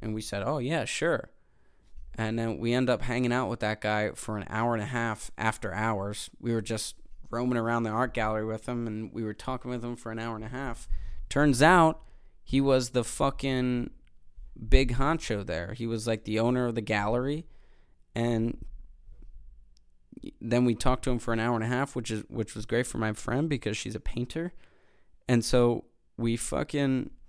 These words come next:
got to talk to the head honcho for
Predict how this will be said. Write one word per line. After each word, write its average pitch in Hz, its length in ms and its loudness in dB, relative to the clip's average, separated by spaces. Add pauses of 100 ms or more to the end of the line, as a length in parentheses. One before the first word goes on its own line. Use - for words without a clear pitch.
(160)
got 123 160 2
to 131 100 -4
talk 143 300 -4
to 120 80 -8
the 120 80 -2
head 135 180 0
honcho 117 640 -2 (320)
for 117 680 0